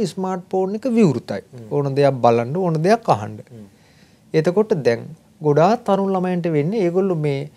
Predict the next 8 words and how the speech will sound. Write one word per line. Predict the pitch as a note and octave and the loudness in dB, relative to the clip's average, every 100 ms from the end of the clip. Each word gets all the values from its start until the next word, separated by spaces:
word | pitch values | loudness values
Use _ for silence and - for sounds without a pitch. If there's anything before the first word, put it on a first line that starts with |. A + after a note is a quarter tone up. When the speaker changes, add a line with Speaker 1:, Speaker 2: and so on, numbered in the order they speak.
| _ _ - | _ _ -8
Speaker 1:
අ, | C3 C3+ | -6 -6
ස්මාර්ට් | - D#3 F3 - | -4 -4 -4 -4
ෆෝන් | F#3+ F#3 | -4 -2
වගේ | F3+ F3 | -2 -2
දේවල් | D#3+ E3 G#3+ | -4 -2 -2
ගොඩාක් | F#3 C#3+ D#3+ A3 - | -2 0 0 -2 -4
අවභාවිතේ | C3+ F3 E3+ D#3+ E3 D#3+ A3+ - - _ _ _ - | 0 4 4 2 0 0 -2 -2 -6 _ _ _ -2
යොදවනවා. | D#3+ C3 G2+ | 2 2 0